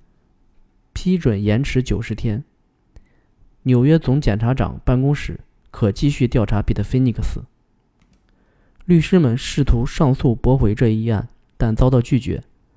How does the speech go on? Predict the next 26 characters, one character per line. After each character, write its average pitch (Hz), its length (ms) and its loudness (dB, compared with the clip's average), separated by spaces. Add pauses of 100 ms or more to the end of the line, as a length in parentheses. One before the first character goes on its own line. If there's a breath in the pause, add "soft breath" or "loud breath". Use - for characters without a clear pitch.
(220)
这 175 160 4
可 143 160 2
能 143 140 2
成 127 200 0
为 135 80 4
未 160 160 4
来 117 120 4
的 120 120 0
黑 147 180 -4
天 143 220 0
鹅 104 100 -4
事 120 180 -6
件， 104 220 -6 (520)
我 120 80 0
们 123 140 2
还 - 200 -2
需 - 180 -4
要 117 100 0
持 - 220 -4
续 127 180 -4
关 131 220 0
注 131 100 0
本 - 160 2
案 107 160 -2
进 113 200 -6
展。 - 200 -10